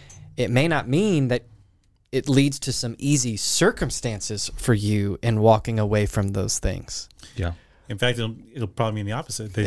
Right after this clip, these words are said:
Speaker 1: It
Speaker 3: you're,
Speaker 1: could very likely.
Speaker 3: you're ostracized, or you're, you feel left out. You feel like you don't have a lot in common with, with people that you see at school that are doing the things that shouldn't be done. So,
Speaker 2: And I think, you know, the
Speaker 3: it's
Speaker 2: idea of, like,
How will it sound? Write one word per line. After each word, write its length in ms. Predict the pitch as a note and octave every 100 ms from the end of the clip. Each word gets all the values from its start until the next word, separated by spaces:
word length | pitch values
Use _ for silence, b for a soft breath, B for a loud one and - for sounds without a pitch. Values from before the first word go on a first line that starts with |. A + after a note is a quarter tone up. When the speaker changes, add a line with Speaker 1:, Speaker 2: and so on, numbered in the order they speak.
| C#2
Speaker 1:
It 40 |
Speaker 3:
you're, 160 | A2+ A2+
Speaker 1:
could 100 | B2+
very 160 | C#3 C3
likely. 220 | D3+ A2+
Speaker 3:
you're 100 | A2
ostracized, 760 | A#2+ A#2+ C3 - A#2+ A#2+ A#2+ -
or 100 | G#2+
you're, 200 | G2 G#2+
you 220 | B2 C3+
feel 260 | - D#3 F#3
left 260 | E3+ -
out. 220 | G#2+ G#2+ - - _
You 120 | A#2
feel 240 | G2 C3 B2+
like 180 | A2+ - B B B B -
you 100 | G#2+
don't 60 |
have 60 | A2
a 40 |
lot 140 | A2 G#2+
in 60 |
common 380 | F#2+ A2+ A2 G2
with, 220 | G2 - -
with 260 | A#2 G2+ - _ _ _ _ _ _
people 240 | A#2+ A2
that 100 | A2
you 100 | A2
see 180 | G#2 A2+
at 60 | G#2
school 320 | - A2+ G#2
that 100 | G2
are 80 | G2
doing 220 | F#2+ G#2
the 80 | G#2
things 320 | - G2 F#2+
that 200 | F#2+ G2 b b b b _
shouldn't 260 | - F#2+
be 60 | F2+
done. 340 | F#2+ D3 G2+ - _
So, 160 | - G#2 G3 - B B -
Speaker 2:
And 120 | A#2+
I 60 | B2+
think, 340 | - G3+ B2+
you 100 | A#2+
know, 120 | G#2 F#2
the 100 | G2
Speaker 3:
it's 80 | G#2
Speaker 2:
idea 340 | A#2 G2+ G2
of, 140 | E2+
like, 160 | F2 F2